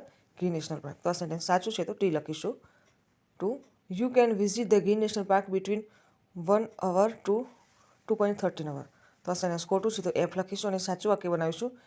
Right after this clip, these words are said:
કે, "You can visit the Gir National Park between seven to eleven and thirteen to seventeen." Sorry, uh, seven to eleven and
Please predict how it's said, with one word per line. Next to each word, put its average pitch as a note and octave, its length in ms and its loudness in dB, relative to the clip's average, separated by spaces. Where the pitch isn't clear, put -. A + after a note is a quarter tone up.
કે, G3 140 2
"You G3 100 0
can F#3+ 180 8
visit F#3+ 320 2
the A#3+ 100 8
Gir F#3+ 160 0
National F3 300 -4
Park E3+ 400 2
between F3+ 260 -4
seven F#3+ 280 2
to A3 120 2
eleven F3 300 2
and F3 120 -2
thirteen F#3 320 0
to A3 120 0
seventeen." D3+ 340 -4
Sorry, G3 160 0
uh, D3+ 300 -6
seven A3 360 2
to A#3 140 0
eleven G3+ 360 2
and F#3+ 300 0